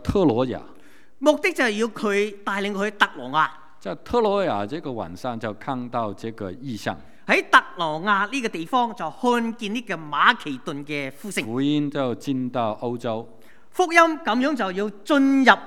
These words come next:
Speaker 2: 歐洲。
Speaker 1: 然後呢，就開始這個宣教的歷程。
Speaker 2: 然之後開始呢個宣教嘅歷程。
Speaker 1: 啊，直到今天。
Speaker 2: 直到今日。
Speaker 1: 所以保羅不單是領受異象。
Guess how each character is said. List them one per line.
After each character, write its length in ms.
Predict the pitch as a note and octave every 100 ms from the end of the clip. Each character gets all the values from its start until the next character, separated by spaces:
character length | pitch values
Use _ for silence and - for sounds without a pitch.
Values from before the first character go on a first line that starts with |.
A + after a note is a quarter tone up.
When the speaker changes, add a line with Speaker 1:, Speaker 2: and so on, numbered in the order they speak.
| C4
Speaker 2:
歐 180 | C#4 C4
洲。 180 | C#4+ - - - - -
Speaker 1:
然 180 | G#2+ B2
後 200 | C3 A#2
呢， 240 | A2+ A2+
就 200 | A2 G#2+
開 260 | G2+ C3+ C#3
始 220 | - F#2+
這 160 | F2+ A2
個 360 | A2 G2 F#2+
宣 320 | F#2+ - B2 A2+
教 240 | A#2+ G#2
的 200 | G2 F2+
歷 220 | F#2+ A2+
程。 240 | - E2 E2 - - - -
Speaker 2:
然 200 | F#3+ G#3+
之 160 | E4+
後 100 | C4+ A3+ D#4+
開 100 | B3+ F#3+ G#3+ B3
始 40 | - -
呢 120 | C4
個 140 | G#3+
宣 560 | F3+ - E4+ C#4+ F#3 -
教 200 | F#3+ D3
嘅 100 | D3
歷 100 | D3 -
程。 160 | C3+ - -
Speaker 1:
啊， 100 | F2 D#2+
直 140 | G2
到 140 | F#2+
今 180 | F#2 F2+
天。 200 | E2+ D#2 D#2+ - -
Speaker 2:
直 160 | E3 - -
到 240 | G3+ D3+ C#3 -
今 140 | A#3
日。 80 | D#3 - -
Speaker 1:
所 200 | - F3
以 80 | F#3
保 240 | - A#2
羅 220 | A2+ C#3 G#3+
不 220 | - F#3+
單 180 | F3 E3+
是 140 | E3+
領 320 | C3+ G#2+ F#2
受 220 | F#2+ D3 C3
異 140 | B2+
象。 220 | A#2 A#2+